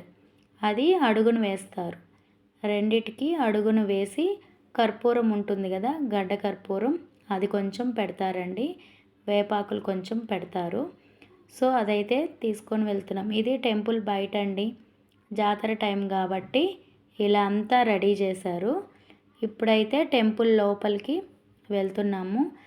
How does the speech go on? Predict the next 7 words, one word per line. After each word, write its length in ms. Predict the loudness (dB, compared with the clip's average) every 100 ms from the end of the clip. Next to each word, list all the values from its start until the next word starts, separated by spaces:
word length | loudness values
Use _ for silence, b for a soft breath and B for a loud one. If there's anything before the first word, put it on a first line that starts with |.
| B _
ఫ్రైడే 400 | 0 2 4 2
కదా, 280 | 2 2 0
కొంచెం 480 | 0 0 0 0 -4
రష్ 280 | -4 -4 -2
అయితే 460 | -2 -2 -2 -2
ఉందండి. 760 | -4 -2 -2 -2 -4 -2 -4 -4 b b b b b _ -6
ఫస్ట్, 460 | -6 -4 0 0